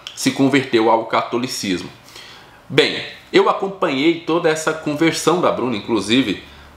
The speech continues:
orando e tentando fazê-la não se converter ao catolicismo, tentando abrir os olhos dela para aquilo que eu acredito ser a verdade. Não adiantou nada,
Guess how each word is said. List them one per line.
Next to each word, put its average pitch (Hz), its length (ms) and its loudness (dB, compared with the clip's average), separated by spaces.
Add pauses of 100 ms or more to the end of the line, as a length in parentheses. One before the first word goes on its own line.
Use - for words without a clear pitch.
orando 113 680 0
e 95 260 -8 (180)
tentando 117 640 0 (160)
fazê-la 117 880 0
não 113 280 0
se 139 180 -6
converter 131 680 2
ao 101 80 2
catolicismo, 98 760 -2
tentando 117 380 0
abrir 110 200 -2
os 101 120 -2
olhos 95 260 0
dela 98 320 0 (340)
para 123 100 4
aquilo 113 320 -2
que 110 100 0
eu 104 60 4
acredito 101 460 -4
ser 98 200 0
a 101 40 4
verdade. 92 520 -2 (460)
Não 131 180 4
adiantou 120 380 0
nada, 117 420 0